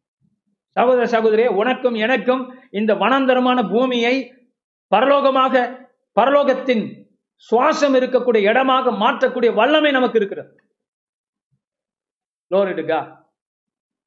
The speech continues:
Amen. We transform and prepare the way for God. So, ஒரு வகையில அந்த யோவான் சாண-, சா-, சாணகன் என்கிற அந்த மனிதனுக்குள்ள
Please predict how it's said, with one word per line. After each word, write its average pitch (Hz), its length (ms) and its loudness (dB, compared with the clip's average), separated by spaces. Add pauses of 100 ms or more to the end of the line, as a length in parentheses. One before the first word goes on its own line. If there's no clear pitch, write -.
(340)
Amen. 202 600 -4 (720)
We 233 100 0
transform 262 960 -2 (1040)
and - 360 -6 (140)
prepare 247 500 0
the 226 60 2
way 262 320 2
for 233 80 -4
God. 226 440 -2 (1160)
So, 220 140 0
ஒரு 240 160 4
வகையில 277 640 0 (640)
அந்த 202 280 -2
யோவான் 269 320 2
சாண-, 254 920 -2
சா-, 254 380 -2
சாணகன் 262 440 0
என்கிற 247 260 0
அந்த 226 120 -4
மனிதனுக்குள்ள 240 920 -2